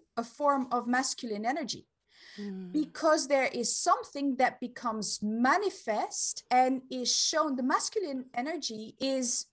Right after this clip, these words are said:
Speaker 1: is exploring the world. The feminine is holding the space, and the masculine energy i-, is saying, "Okay, from that safe space, you can discover the world. It's okay to go."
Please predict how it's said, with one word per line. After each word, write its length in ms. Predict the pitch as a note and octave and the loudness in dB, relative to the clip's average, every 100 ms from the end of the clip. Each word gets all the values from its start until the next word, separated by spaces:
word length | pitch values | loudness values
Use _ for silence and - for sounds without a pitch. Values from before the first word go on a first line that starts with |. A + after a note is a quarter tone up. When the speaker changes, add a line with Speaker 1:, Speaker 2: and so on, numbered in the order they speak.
| - | 0
Speaker 1:
is 200 | D#4 - | 0 2
exploring 680 | B3+ - - D#4 D#4 C4+ A#3+ | -2 -2 -2 0 2 2 -2
the 100 | G3+ | -2
world. 480 | A3+ A3 E3+ - - _ _ _ _ _ _ _ _ _ _ _ _ _ _ - | -2 -2 -4 -10 -20 _ _ _ _ _ _ _ _ _ _ _ _ _ _ 0
The 100 | A#3+ | 0
feminine 600 | A#3+ D4 F4+ F4 F#4 E4 | 8 6 8 2 0 -4
is 260 | C4 A#3+ - | 0 2 2
holding 520 | F#3+ B3+ D#4 C#4+ B3 | 6 6 6 0 0
the 60 | A3 | 2
space, 600 | - A3+ A3+ G#4+ - - _ - | 0 2 0 0 -4 -6 _ 0
and 160 | A#3+ | 2
the 80 | G#3+ | 2
masculine 680 | A3+ C4+ G#4+ - G#4+ F4 C4+ | 2 4 4 4 4 2 2
energy 640 | B3+ B3 A#3+ A#3+ A#3+ A#3+ | 0 -2 -2 -2 -2 -4
i-, 60 | B3 - | -8 -4
is 160 | - B3 | 0 2
saying, 300 | C4 A#3 A#3+ | 4 4 2
"Okay, 480 | F4+ - E4+ G3+ - _ | -2 2 2 2 -2 _
from 300 | - - F4+ F#4+ | -8 2 2 4
that 180 | D#4 | 2
safe 300 | - - E4+ | 2 0 2
space, 460 | E4 - D#4 D#4+ - | 2 2 2 2 2
you 80 | D4+ | 0
can 200 | D#4 C4+ | 0 0
discover 420 | B3+ - C#4 C4+ | 0 -2 0 0
the 100 | B3 | -2
world. 360 | A3 A3 E3 - | -2 -2 -2 -2
It's 180 | C4 C4+ | -2 0
okay 360 | C4+ - D#4 | -2 -2 -4
to 140 | C4 B3 | -2 -4
go." 320 | A3+ - - | -4 -4 -8